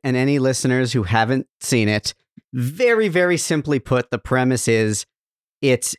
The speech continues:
a fake reality T V show about what it's like to do jury duty,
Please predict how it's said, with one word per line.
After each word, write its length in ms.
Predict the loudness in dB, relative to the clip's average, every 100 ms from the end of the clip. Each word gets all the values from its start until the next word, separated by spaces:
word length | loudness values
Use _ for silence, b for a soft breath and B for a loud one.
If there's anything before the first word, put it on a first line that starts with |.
| 0
a 240 | 2 2
fake 500 | -2 -4 0 0 -2
reality 580 | -2 0 2 2 0 -2
T 260 | -2 -2 0
V 200 | 2 0
show 440 | 0 0 2 0
about 500 | -2 -4 0 0 0
what 180 | -2 -2
it's 160 | -2 -2
like 280 | 0 0 -2
to 100 | -2
do 200 | 0 0
jury 380 | 0 0 0 0
duty, 540 | 0 0 0 -2 -4